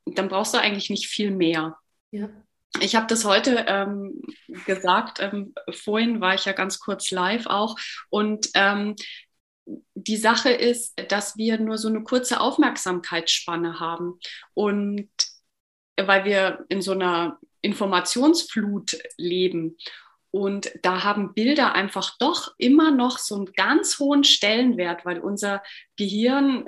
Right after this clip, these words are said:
Speaker 1: noch evolutionär denkt. Ja, unser Gehirn speichert Bilder immer als wahrhaftig erstmal ab. Wir zweifeln ein Foto erstmal nicht an.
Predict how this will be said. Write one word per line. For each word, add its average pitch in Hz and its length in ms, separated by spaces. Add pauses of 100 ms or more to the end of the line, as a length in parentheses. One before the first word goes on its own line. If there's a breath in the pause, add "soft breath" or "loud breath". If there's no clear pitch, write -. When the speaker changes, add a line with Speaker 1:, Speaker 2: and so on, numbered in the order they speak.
Speaker 1:
noch 202 420
evolutionär 226 880
denkt. 165 640
Ja, 185 400
unser 196 300
Gehirn 220 420
speichert 208 580
Bilder 233 420
immer 240 260
als 214 240
wahrhaftig 233 580
erstmal 180 500
ab. 233 280 (1300)
Wir 185 180
zweifeln 240 640
ein 180 180
Foto 240 520
erstmal 170 520
nicht 214 460
an. 165 300